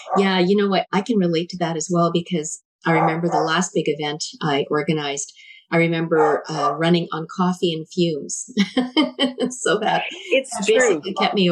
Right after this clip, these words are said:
Speaker 1: going.
Speaker 2: Well, you ensure that the stars or the we always have food and coffee and water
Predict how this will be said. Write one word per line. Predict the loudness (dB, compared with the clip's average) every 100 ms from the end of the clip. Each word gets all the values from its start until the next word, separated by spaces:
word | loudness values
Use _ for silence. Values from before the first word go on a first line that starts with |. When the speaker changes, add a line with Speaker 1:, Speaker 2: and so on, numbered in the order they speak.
| 2
Speaker 1:
going. | 0 0 0 -4 -8 _ _ _ _
Speaker 2:
Well, | 2 2
you | 4 2
ensure | 0 2 4 4
that | 2 -4
the | -10
stars | -4 2 4 4 2 -2
or | -6
the | 0 2 2 -2 _ _ -4
we | 2
always | 2 2 0
have | 0 0
food | -2 -2
and | 0
coffee | 0 0 0 -2
and | 0
water | 0 0 -2